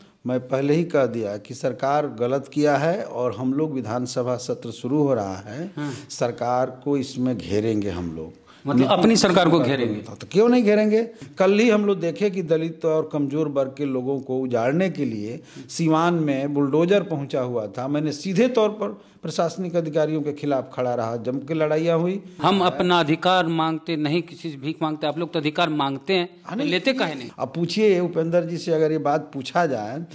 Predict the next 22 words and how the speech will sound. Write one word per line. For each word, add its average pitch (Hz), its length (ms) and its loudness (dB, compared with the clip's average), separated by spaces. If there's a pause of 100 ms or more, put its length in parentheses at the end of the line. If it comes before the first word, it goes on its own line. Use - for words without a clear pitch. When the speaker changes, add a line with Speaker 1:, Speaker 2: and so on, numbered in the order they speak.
(220)
Speaker 1:
कि 185 60 -2
आप 180 140 0
बताइए 180 420 2
ना 185 180 -4
कि 151 120 -10
किस - 280 -6
सवाल 156 280 0
पर 143 200 -4
अलग 127 240 -2
हो 107 160 -2
गए 98 140 -6
हैं। 95 240 -10
Speaker 2:
वो 156 60 -8
बोले 208 260 4
कि 175 100 2
हमको 196 260 4
तेजस्वी 196 480 2
का 202 120 2
नेतृत्व 190 540 0
मंजूर 185 380 2
नहीं 170 260 4
है। 156 420 2